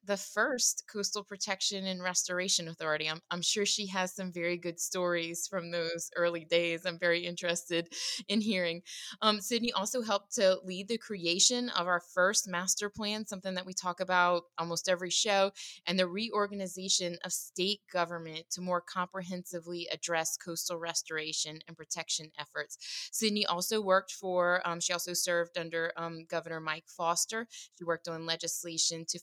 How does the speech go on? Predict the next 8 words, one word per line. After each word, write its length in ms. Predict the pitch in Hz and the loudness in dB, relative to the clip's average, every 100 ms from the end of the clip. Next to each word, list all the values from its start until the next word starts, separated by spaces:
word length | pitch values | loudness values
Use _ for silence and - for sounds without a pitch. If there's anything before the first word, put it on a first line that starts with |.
| - | -2
fund 300 | 170 165 165 | -2 0 -2
and 120 | 170 | -2
authorize 640 | - 160 170 160 165 165 - | -2 -2 -2 -2 -2 -4 -6
the 80 | 165 | -6
state's 540 | - - 156 160 - | -6 -4 -8 -4 -6
coastal 400 | - 170 160 165 | -4 -6 -6 -6
restoration 720 | 165 - - 151 151 - 151 - | -6 -6 -6 -6 -4 -4 -6 -10
efforts. 360 | 147 165 160 | -12 -10 -12